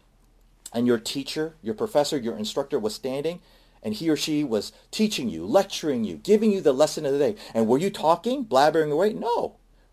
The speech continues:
You were to shut your mouth, and you were to be quick in your ears as far as listening to what they were saying. And you did not open your mouth. You were very slow to speak until it was appropriate for you to speak. You see, this phrase that James is using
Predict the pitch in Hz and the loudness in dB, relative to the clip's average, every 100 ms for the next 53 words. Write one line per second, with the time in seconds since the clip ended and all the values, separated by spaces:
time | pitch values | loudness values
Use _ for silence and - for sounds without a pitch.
0 | _ 113 135 127 107 - 143 143 180 165 | _ 0 0 0 -4 2 0 0 -6 -6
1 | 104 98 156 _ _ _ _ - 123 123 | -2 -2 -4 _ _ _ _ -8 -2 -2
2 | 120 117 110 - - - - - - _ | -2 -4 -6 -8 -18 -4 -4 -4 -18 _
3 | _ 113 113 110 - 170 147 85 95 - | _ -4 -2 -4 -6 -6 -4 -4 -8 -14
4 | - _ _ _ _ _ - 104 104 92 | -20 _ _ _ _ _ -6 -4 -4 -2
5 | 143 - 104 107 120 87 98 - _ _ | -4 -4 -8 -8 -8 -6 -8 -8 _ _
6 | 85 90 117 - 233 254 - _ _ _ | -8 -6 -6 -6 -6 -6 -12 _ _ _
7 | _ - 113 110 127 160 156 156 - 214 | _ -6 -4 -2 -2 -2 0 -2 4 4
8 | 226 170 131 110 101 117 107 131 135 160 | 6 0 2 0 2 0 0 0 2 0
9 | 175 - 170 190 214 - 143 135 127 156 | -2 -4 4 4 4 -2 -4 -4 -4 -2
10 | 147 143 151 160 - 247 208 143 123 113 | 0 0 -2 -4 0 0 0 -4 -2 -2
11 | 95 90 90 - 95 85 - - 151 165 | -2 -8 -10 -8 -8 -8 -12 -8 -2 -2
12 | 113 196 240 - - 180 208 147 123 120 | 2 2 2 -4 -8 2 2 4 0 -2
13 | 110 147 147 147 117 135 196 120 | -2 -4 -4 -4 -6 -6 -6 -4